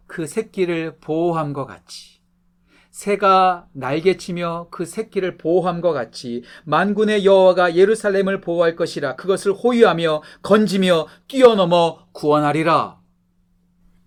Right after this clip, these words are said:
코로나가 강하다 할지라도, 암덩어리가 무서워 보인다 할지라도, 경제적인 압박이 우리를 두렵게 한다 할지라도 우리 하나님께서 새처럼, 새가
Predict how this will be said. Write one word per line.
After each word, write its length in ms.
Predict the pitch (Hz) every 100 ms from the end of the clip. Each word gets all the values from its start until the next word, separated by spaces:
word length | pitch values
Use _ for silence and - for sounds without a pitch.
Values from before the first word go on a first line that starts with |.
| _ _ _ _ _ _ _ _
코로나가 480 | - 175 160 139 131
강하다 340 | 120 110 113
할지라도, 680 | 107 101 117 104 101 95 95 _ _ _ _ _ _ _ _ _ _ -
암덩어리가 680 | 113 127 139 165 156 151 147
무서워 460 | 135 135 156 143
보인다 360 | 139 135 127 120
할지라도, 720 | 117 - 131 110 101 95 92 _ _ _ _ _ _ _ _ _ _ _
경제적인 640 | - 135 147 170 170 160 170
압박이 720 | 170 - 185 175 185 190 190
우리를 360 | 175 175 180 180
두렵게 400 | 180 175 - 170
한다 260 | 156 151
할지라도 760 | 147 139 156 135 120 113 104 - _ _ _ _ _
우리 160 | - 135
하나님께서 1040 | 147 170 175 165 160 147 143 139 135 135 _ _
새처럼, 720 | - - 190 185 160 123 98 90 _ _ _
새가 560 | - 180 180 180 180